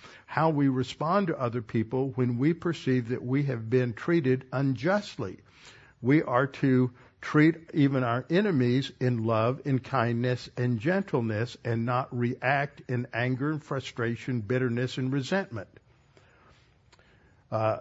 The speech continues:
this is who we now are. We have a different lifestyle, a different conduct, a different way of life, a different thinking, and a different worldview. We don't vote for certain candidates because of our worldview and because they don't hold the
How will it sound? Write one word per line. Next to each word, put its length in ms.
this 400
is 180
who 160
we 200
now 320
are. 280
We 160
have 200
a 40
different 440
lifestyle, 640
a 60
different 400
conduct, 760
a 120
different 420
way 220
of 140
life, 600
a 80
different 500
thinking, 480
and 200
a 140
different 560
worldview. 680
We 140
don't 260
vote 340
for 200
certain 340
candidates 640
because 480
of 120
our 200
worldview 680
and 120
because 400
they 140
don't 260
hold 360
the 80